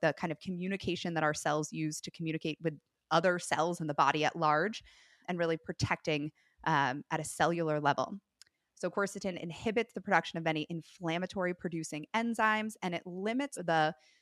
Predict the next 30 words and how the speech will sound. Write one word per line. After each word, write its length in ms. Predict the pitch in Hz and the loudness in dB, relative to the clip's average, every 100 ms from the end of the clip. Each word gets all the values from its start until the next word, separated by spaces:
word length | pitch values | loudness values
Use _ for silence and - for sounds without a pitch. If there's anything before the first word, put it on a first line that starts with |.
| _ | _
L 180 | 214 233 | 4 4
P 200 | - 214 | 2 2
S-induced 640 | 185 - 190 165 185 170 - | 2 0 -6 -4 -4 -6 -4
inflammation 560 | 175 - 165 160 160 | -4 -4 -4 -4 -4
in 100 | 156 | -4
the 80 | 156 | -4
gut. 200 | 151 - - | 2 2 2
So 100 | 170 | -8
it's 120 | - | -4
one 100 | 165 | -2
of 60 | |
those 120 | 160 - | -2 -2
endotoxins 840 | 185 190 180 151 156 135 - 151 - | 0 4 4 4 2 0 -4 -8 -6
that 100 | - | -6
we 80 | |
talked 260 | - 127 - | -4 -4 -2
about, 220 | 160 151 - | -2 -2 -2
um, 240 | 151 143 | -4 -4
in 120 | - 160 | -6 -6
the 80 | |
last 360 | 151 139 151 - | 0 0 -2 -8
episode. 440 | 151 165 - 208 247 262 _ _ _ _ _ _ - | -8 -8 -2 0 0 -4 _ _ _ _ _ _ -6
Quercetin 360 | 202 226 220 - | -6 -6 -8 0
also 340 | 190 202 254 220 | 0 2 0 0
helps 260 | 202 - | -2 -2
to 80 | 185 | -6
inhibit 360 | 175 165 175 180 | -4 -2 -2 -2
the 100 | 180 | -2
release 280 | 175 170 | -4 -6
of 140 | 165 | -8